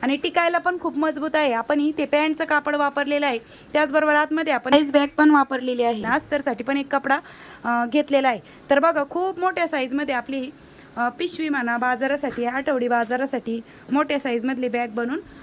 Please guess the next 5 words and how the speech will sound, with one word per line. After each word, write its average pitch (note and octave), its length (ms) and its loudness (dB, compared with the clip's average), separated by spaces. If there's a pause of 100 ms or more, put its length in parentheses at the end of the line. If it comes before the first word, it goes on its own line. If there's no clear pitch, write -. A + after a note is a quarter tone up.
(120)
रेडी E4 300 -2
झालेली A#3 360 -4
आहे. G3 560 -12 (800)
तर E4+ 120 6
मैत्रिणींनो, F#4+ 560 0